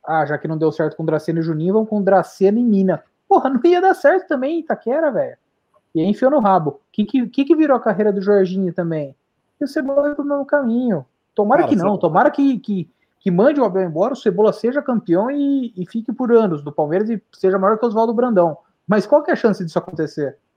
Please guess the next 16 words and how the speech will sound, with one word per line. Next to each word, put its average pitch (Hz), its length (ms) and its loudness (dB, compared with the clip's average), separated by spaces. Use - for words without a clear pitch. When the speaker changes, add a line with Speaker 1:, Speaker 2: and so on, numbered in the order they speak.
Speaker 2:
Olha 139 100 -4
o 170 40 -8
histórico 156 420 -6
do 135 80 -16
Cebola, 107 500 -8
gente. 92 400 -16
Ele 104 300 -8
era 123 480 -6
assistente 120 520 -14
do 131 120 -12
Dunga 120 420 -10
por 120 180 -10
muitos 117 540 -10
anos. 113 480 -12
Ele, 107 280 -10
ele 117 240 -12